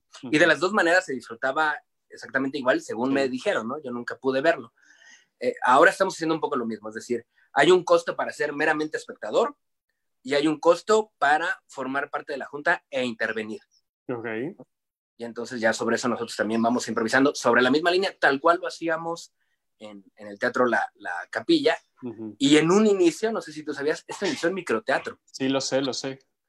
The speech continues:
Speaker 2: Me lo contaste aquella vez que fuiste a cabina, mira, cuando podíamos salir, ¿te acuerdas qué tiempos
Speaker 1: Cuando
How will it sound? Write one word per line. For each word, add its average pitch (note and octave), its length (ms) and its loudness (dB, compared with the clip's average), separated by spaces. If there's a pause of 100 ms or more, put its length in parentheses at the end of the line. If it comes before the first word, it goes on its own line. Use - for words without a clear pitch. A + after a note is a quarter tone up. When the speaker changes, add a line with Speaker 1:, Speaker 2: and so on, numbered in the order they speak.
(220)
Speaker 2:
Me B2+ 200 -2
lo B2+ 100 4
contaste C#3 440 -2
aquella D3 280 2
vez C#3+ 140 0
que C3+ 100 -6
fuiste C3+ 560 -2
a A2+ 140 -4
cabina, C3 400 -2
mira, C#3 200 0
cuando A#2 280 -6
podíamos B2 360 0
salir, A#2 300 -4
¿te A#2+ 60 -8
acuerdas B2 280 -4
qué B2+ 120 -10
tiempos B2 320 -4
Speaker 1:
Cuando B2+ 40 2